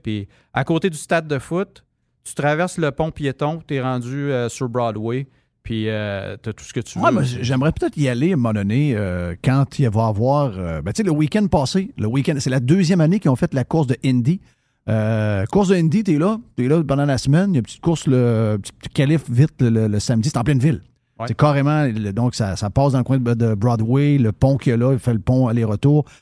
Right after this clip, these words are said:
Speaker 2: passe alentour du stade, donc, euh, t'es carrément dans l'action, là.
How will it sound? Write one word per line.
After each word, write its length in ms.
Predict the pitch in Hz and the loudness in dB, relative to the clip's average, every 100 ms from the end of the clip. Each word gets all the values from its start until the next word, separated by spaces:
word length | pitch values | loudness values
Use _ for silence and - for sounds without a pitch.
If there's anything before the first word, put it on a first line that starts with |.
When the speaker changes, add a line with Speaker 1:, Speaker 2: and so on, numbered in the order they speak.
| - | -2
Speaker 2:
passe 200 | 147 143 | 0 2
alentour 300 | 147 135 147 | 0 2 0
du 80 | 113 | 0
stade, 380 | - 127 147 120 | -2 0 0 0
donc, 340 | 110 113 104 | -2 -2 -2
euh, 460 | 113 98 92 82 78 - _ _ _ 123 | -2 -2 -2 -4 -8 -12 _ _ _ -4
t'es 100 | 131 | 2
carrément 340 | 147 139 139 | 4 4 4
dans 80 | 151 | 2
l'action, 400 | 117 98 135 | 0 0 0
là. 80 | 110 | 0